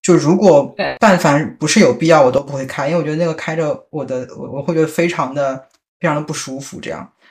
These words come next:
Speaker 1: 就是，但是其实我听力也不好，<laughs> 所以我也不知道为什么一样的音出来了不一样的果。
Speaker 2: 其实，哎，你们说到那个家里的电器的噪声，你们有没有觉得现代人的生活其实是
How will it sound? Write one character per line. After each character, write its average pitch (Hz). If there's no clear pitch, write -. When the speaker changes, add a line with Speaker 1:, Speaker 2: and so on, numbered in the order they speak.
Speaker 1:
就 156
是， 156
但 180
是 165
其 170
实 160
我 156
听 165
力 160
也 131
不 127
好， -
<laughs> -
所 185
以 226
我 185
也 247
不 247
知 226
道 226
为 226
什 220
么 214
一 185
样 233
的 208
音 220
出 -
来 202
了 190
不 233
一 214
样 202
的 190
果。 -
Speaker 2:
其 226
实， -
哎， 202
你 185
们 170
说 285
到 277
那 247
个 180
家 233
里 208
的 156
电 214
器 -
的 196
噪 160
声， -
你 170
们 202
有 196
没 170
有 185
觉 160
得 180
现 220
代 208
人 165
的 180
生 208
活 160
其 185
实 202
是 190